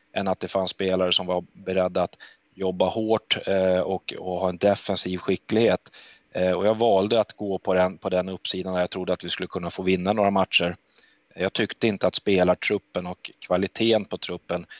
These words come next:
var sådan att vi skulle kunna spela länge i egen zon och,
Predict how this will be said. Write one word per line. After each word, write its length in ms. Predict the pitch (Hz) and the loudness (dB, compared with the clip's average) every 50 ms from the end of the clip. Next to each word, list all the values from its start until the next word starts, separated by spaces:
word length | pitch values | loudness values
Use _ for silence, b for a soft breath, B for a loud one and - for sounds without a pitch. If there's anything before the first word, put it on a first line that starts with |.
| B B B | B B B
var 200 | - 92 90 92 | -4 -2 0 0
sådan 400 | - - 101 95 90 85 90 90 | 0 0 0 -2 0 0 0 0
att 160 | 87 82 - - | -2 -4 -4 -4
vi 60 | 87 | -4
skulle 260 | - - 90 87 90 | -2 -2 -2 -4 -4
kunna 300 | - - 104 92 90 92 | -4 -4 -2 -2 0 0
spela 360 | - - 95 92 90 87 92 | 0 2 2 4 4 6 6
länge 460 | 92 90 95 90 87 85 92 92 90 | 6 6 4 2 0 -4 -6 -6 -4
i 260 | 90 90 90 92 90 87 | -2 -2 0 2 2 0
egen 220 | 85 87 87 90 | 0 0 0 0
zon 380 | - - 104 113 - 90 180 - | 0 2 0 -2 -4 -6 -8 -10
och, 160 | 80 - | -12 -16